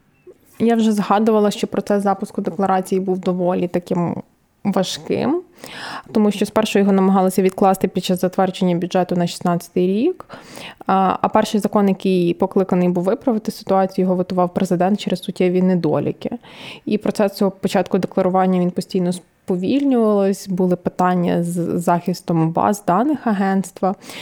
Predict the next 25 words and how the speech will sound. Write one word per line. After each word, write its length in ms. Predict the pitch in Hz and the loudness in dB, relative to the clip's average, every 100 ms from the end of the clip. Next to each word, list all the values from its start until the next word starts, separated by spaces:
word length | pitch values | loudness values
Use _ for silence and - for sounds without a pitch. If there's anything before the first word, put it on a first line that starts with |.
| - - | -16 -4
І 100 | 226 | -2
за 100 | - | 0
перший 340 | - 202 214 | 0 0 0
рік 120 | 226 214 | 0 2
було 160 | 190 | 2
перевірено 540 | 185 190 180 202 196 180 | 2 0 2 2 2 0
лише 260 | - 180 | 0 -2
дев'яносто 440 | 175 180 180 - 175 | 0 0 0 -2 0
одну 160 | 185 | 0
декларацію 560 | 175 - 180 196 220 185 | 0 0 2 2 0 -2
з 40 | |
півтора 340 | - 180 180 185 | -4 -2 0 2
мільйони 380 | 175 175 185 | 2 2 2
поданих 460 | 180 185 208 185 - | 2 2 2 2 2
на 100 | 190 | 2
той 180 | 175 180 | 0 -4
час. 440 | - - - - - - - - - - | -4 -8 -10 -14 -20 -20 -16 -16 -6 0
Е, 320 | 185 180 165 - | 2 2 0 0
і 180 | 214 | 0
дуже 220 | 208 196 202 | 0 2 2
гостро 280 | 208 - | 2 -2
стояло 320 | - 180 185 180 | -2 0 2 0
питання 640 | 170 180 190 202 190 180 | -2 0 2 2 2 0
автоматизації 800 | - - 180 175 175 180 180 190 | -2 0 0 0 0 0 0 0
перевірок 580 | 190 180 160 - 156 | 2 0 0 -2 -4